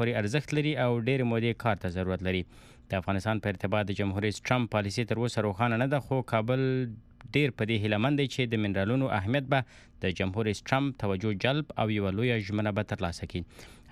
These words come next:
افغان مقامت وایي د تیر کال په ډسمبر میاشت کې د جمهور رئیس ټرمپ او جمهور رئیس اشرف غني په ټلیفوني خبرو کې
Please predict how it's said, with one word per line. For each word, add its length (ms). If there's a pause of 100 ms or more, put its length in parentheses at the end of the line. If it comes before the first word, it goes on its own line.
افغان 260
مقامت 380
وایي 160
د 100
تیر 180
کال 200
په 120
ډسمبر 400
میاشت 200
کې 160
د 100
جمهور 280
رئیس 140
ټرمپ 320
او 60 (160)
جمهور 320
رئیس 200
اشرف 300
غني 240
په 120
ټلیفوني 440
خبرو 280
کې 80